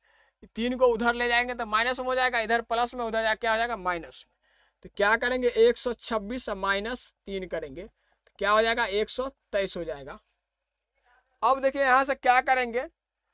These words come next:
निकालेंगे हम पावर सिक्स वाला को। तो यहाँ से लिखेंगे एक्स के पावर सिक्स प्लस वन by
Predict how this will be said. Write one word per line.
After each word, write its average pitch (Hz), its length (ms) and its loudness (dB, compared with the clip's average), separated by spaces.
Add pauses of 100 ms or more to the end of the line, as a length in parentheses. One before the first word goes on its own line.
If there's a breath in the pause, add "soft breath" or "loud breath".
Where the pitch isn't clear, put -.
(160)
निकालेंगे 233 520 2
हम 277 180 0
पावर 233 380 4
सिक्स - 320 -10
वाला 180 220 -2
को। - 220 -20 (540)
तो 180 40 -6
यहाँ 220 200 6
से 247 100 4
लिखेंगे 247 420 4
एक्स 240 240 4
के 254 120 2
पावर 240 320 4
सिक्स - 380 -10
प्लस 226 340 -2
वन 220 240 -4
by 220 200 0